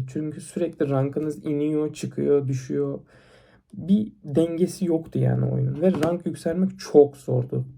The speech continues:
ilk başlarda. Daha sonrasında oyunu indirdiğimde şunu gördüm. Rank sistemi değişmişti ve farklı bir kademelendirme getirmişlerdi. Oyunu oynadım, bir süre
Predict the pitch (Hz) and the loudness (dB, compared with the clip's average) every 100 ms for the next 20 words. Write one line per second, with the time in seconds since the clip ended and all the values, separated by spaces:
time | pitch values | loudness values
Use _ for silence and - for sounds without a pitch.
0 | - 127 - 131 - 127 131 123 - _ | -16 -12 -4 -4 -4 -6 -8 -10 -18 _
1 | _ _ _ - - - - _ _ _ | _ _ _ -20 -20 -20 -20 _ _ _
2 | - 175 202 220 208 196 196 196 202 165 | 2 4 6 4 2 4 6 8 6 6
3 | 160 190 180 156 156 151 160 185 - 151 | 6 6 4 2 0 0 -2 -4 -2 -2
4 | 175 151 143 165 151 170 170 143 139 131 | 0 0 -2 -2 -4 -4 -6 -8 -2 0
5 | 131 135 143 - 196 190 - 196 190 190 | 0 -2 -4 0 0 2 4 4 4 -2
6 | 170 180 - _ _ _ - - - 151 | -2 -2 -4 _ _ _ -20 -16 -6 -4
7 | - 196 196 185 - - - _ _ _ | 0 2 2 2 0 -6 -20 _ _ _
8 | _ _ - - 139 147 147 147 147 147 | _ _ -10 -4 0 2 2 2 2 0
9 | 147 143 143 151 131 131 127 127 - - | 0 0 0 0 0 -2 -4 -8 -10 -12
10 | - - - _ _ - _ _ _ - | -12 -16 -20 _ _ -20 _ _ _ -20
11 | _ _ - 165 202 208 220 208 214 196 | _ _ 2 6 6 6 6 6 6 4
12 | 214 214 190 190 190 | 4 2 0 0 0